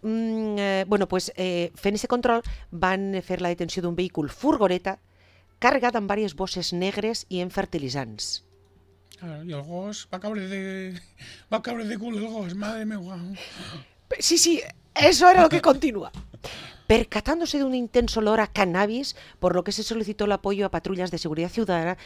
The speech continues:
Speaker 2: del puesto principal de Benicarló, donde, tras efectuar un registro en el vehículo, se hallaron cinco bolsas grandes llenas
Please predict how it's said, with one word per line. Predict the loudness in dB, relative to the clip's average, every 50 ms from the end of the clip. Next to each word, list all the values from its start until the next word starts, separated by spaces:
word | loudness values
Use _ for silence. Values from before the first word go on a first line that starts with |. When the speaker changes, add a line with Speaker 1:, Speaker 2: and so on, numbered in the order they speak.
| -18 -10 -6
Speaker 2:
del | -4 -4 -2
puesto | -2 -6 -6 -6
principal | -8 -8 -6 -4 -2 0 0 0
de | 0
Benicarló, | -2 -2 -2 -4 -4 -2 0 -2 -2
donde, | -2 -4 -4 -2 -2 -4 -4 -6 -16 -20 -10 _
tras | -2 0 0 0
efectuar | 0 -2 -4 -6 -2 -2 0 0
un | 0 0
registro | -2 -2 -4 -4 -6 -6 -4 -6 -4
en | -2
el | -2
vehículo, | -2 -4 -4 -4 -4 -2 -4 -4 -6 -16 -20 -12
se | -8 -6 -4
hallaron | -2 -2 -2 -2 -2 -4 -6 -14 -20 -20 -20
cinco | -10 -4 -2 -2 0 0 0 0
bolsas | 0 0 0 -2 -4 -6 -6 -4
grandes | -4 -4 -4 -4 -6 -4
llenas | -4 -4 -4 -2 -4 -6 -6